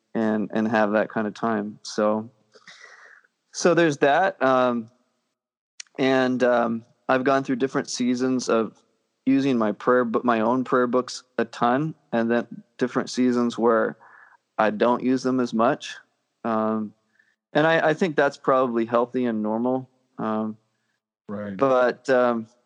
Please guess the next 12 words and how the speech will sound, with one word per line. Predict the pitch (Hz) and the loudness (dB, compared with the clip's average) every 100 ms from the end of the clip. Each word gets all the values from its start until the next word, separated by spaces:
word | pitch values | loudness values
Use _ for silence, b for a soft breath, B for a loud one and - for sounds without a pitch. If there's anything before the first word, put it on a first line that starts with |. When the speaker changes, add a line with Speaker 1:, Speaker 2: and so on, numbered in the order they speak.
| _ _ _ _ _ - _ _ | _ _ _ _ _ -20 _ _
Speaker 1:
but | 143 165 | -2 2
yeah, | 208 180 | 2 4
honestly, | 170 185 - 175 151 151 | 2 0 -2 0 2 2
I'm, | - 160 - | 2 0 0
I'm | 170 180 | 0 0
in | 170 | -2
the | |
same | 151 156 151 | -2 -2 0
boat | 139 139 123 | 2 2 0
as | 123 | 0
everybody | 131 117 110 113 | 0 0 2 2
else, | 120 151 - | 2 0 -10